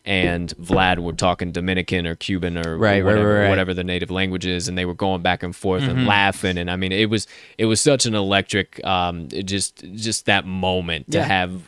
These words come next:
Speaker 1: Vladdy being the little kid at the All-Star game, and now he's the M V P of the
Speaker 2: Right.
Speaker 1: All-Star game in twenty twenty-one at twenty-two years
Speaker 2: That's so
Speaker 1: old. I
Speaker 2: cool.
Speaker 1: mean,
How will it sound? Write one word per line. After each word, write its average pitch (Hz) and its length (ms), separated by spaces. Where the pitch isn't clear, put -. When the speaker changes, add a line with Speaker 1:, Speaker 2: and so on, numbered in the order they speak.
Speaker 1:
Vladdy 101 480
being 92 200
the 87 80
little 98 220
kid 98 440
at 90 140
the 90 120
All-Star 90 420
game, 90 280
and 90 80
now 87 200
he's 95 180
the - 180
M 98 140
V 87 140
P 90 260
of 90 60
the 101 60
Speaker 2:
Right. 92 100
Speaker 1:
All-Star 87 320
game 87 240
in 85 60
twenty 92 260
twenty-one 87 540
at 82 80
twenty-two 98 380
years 90 280
Speaker 2:
That's 87 80
so 135 140
Speaker 1:
old. 85 100
I 87 80
Speaker 2:
cool. 90 80
Speaker 1:
mean, 87 200